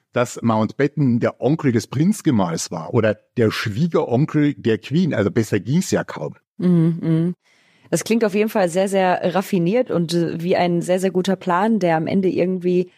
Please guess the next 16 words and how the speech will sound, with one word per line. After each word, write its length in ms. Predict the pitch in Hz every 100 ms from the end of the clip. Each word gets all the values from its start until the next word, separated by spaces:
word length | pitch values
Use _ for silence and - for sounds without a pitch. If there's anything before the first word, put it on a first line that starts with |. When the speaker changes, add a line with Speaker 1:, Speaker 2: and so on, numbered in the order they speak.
| _
Speaker 2:
ja, 140 | 196 208
sehr 120 | 214
gut 180 | 220 -
zusammenpasst, 920 | 220 196 220 190 156 160 214 - -
äh, 140 | 175
zumindest 440 | - 185 185 190
für 100 | -
die 100 | 165
Öffentlichkeit 640 | 165 - 196 196 214 196 -
und 100 | 185
natürlich 420 | 175 190 185 190
auch 120 | 175
für 140 | -
das 180 | 170 170
Paar 300 | - 170 156
selbst. 640 | 151 190 180 240 247 -